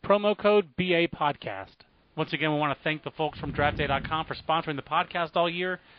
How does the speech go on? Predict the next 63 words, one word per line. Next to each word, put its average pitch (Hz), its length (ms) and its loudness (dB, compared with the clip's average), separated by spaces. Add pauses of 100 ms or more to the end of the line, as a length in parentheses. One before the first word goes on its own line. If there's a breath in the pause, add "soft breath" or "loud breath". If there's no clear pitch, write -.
(380 soft breath)
And, 165 140 -2
J 185 140 6
J, 185 120 2
this 170 140 -2
is 175 60 -8
one 175 100 -2
of 160 80 0
our 156 80 4
funner 196 340 2
podcasts 147 400 0
of 143 80 -8
the 131 80 -6
year 135 140 0
'cause 151 140 -12
it's - 120 -18
one 240 120 -2
of 220 60 0
the 214 60 4
ones 202 280 0
that 185 160 2 (400 soft breath)
I - 200 -2
think 196 180 -2
makes 175 220 0 (200)
what 175 160 -4
we 160 100 -2
do 160 180 0
at 151 120 -2
B 151 180 -2
A 151 80 2
a 147 60 0
little 147 160 -2
bit 160 120 -2
unique 147 440 -4
in 160 100 -12
another 139 240 -2
way, 135 260 -2
is 180 140 -6
that 160 180 4
we 185 100 -2
like 190 240 4
to 196 60 -6
talk 180 240 2
about 147 200 0
our 135 80 2
process. - 520 -10 (420 soft breath)
We 214 80 0
like 240 120 0
to 214 40 -12
talk 165 200 0
about 135 180 0
our 113 80 0
flair. - 360 -6 (280)
And 156 100 4
we're 160 60 2
gonna 175 100 4
talk 185 160 4
about 165 160 2
our 156 80 8
process 160 420 0
of 143 100 -4
how 156 200 0
we 147 120 -4
chose 147 500 -2